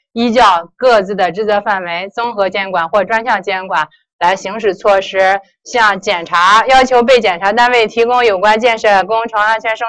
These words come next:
产的文件和资料，进入被检查施工单位现场进行检查，呃，纠正施工中违法，违反安全生产要求的行为，对检查中发现的安全生产事故隐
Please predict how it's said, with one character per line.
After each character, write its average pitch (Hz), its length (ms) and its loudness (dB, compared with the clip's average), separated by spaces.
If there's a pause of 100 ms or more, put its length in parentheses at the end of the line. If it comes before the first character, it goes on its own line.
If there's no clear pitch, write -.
产 185 160 -6
的 170 100 -12
文 170 260 -8
件 220 240 0
和 190 300 -2 (340)
资 262 180 2
料， 240 320 4 (180)
进 277 200 2
入 240 160 6
被 226 340 2
检 180 260 -6
查 196 200 0
施 247 160 -2
工 247 220 0
单 247 180 2
位 220 140 0
现 233 280 -2
场 - 180 -2 (200)
进 226 140 -2
行 208 180 -6
检 170 220 -8
查， 160 340 0 (480)
呃， 202 80 -2
纠 269 280 4
正 233 300 4
施 247 180 -2
工 240 220 0
中 240 200 2
违 220 160 4
法， 180 380 0 (340)
违 214 240 2
反 208 280 2
安 220 180 0
全 240 160 -2
生 247 220 -2
产 190 200 -2
要 220 160 4
求 226 160 -2
的 202 120 -2
行 190 300 -10
为， 190 300 -2
对 233 200 0
检 185 220 -6
查 196 140 -2
中 220 220 0
发 247 200 0
现 254 200 -4
的 190 60 0
安 202 180 -2
全 220 160 -6
生 240 180 -8
产 175 160 -12
事 - 160 -4
故 220 140 2
隐 165 160 -8